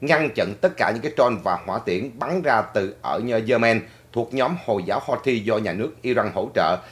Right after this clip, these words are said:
và gia tăng căng thẳng ở khu vực có thể sẽ bùng nổ một cuộc chiến khác. Và theo tường trình của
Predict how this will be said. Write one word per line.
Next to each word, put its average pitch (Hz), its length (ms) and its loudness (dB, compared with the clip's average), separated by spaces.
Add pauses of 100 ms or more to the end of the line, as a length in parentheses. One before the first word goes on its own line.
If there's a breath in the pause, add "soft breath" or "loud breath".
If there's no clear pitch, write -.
(180 loud breath)
và 101 120 2 (100)
gia 143 180 6
tăng 135 220 -2
căng 120 240 -6
thẳng 107 140 -8 (120)
ở 92 160 -2
khu 123 120 -6
vực 101 220 -2
có - 140 0
thể 87 160 -2
sẽ - 140 -4
bùng 95 220 -4
nổ 76 160 -4
một 120 200 -6
cuộc 87 160 -12
chiến 147 180 -6
khác. 156 280 4 (280 loud breath)
Và 113 220 6
theo 151 260 6
tường 123 160 2
trình 110 200 0
của 101 160 -4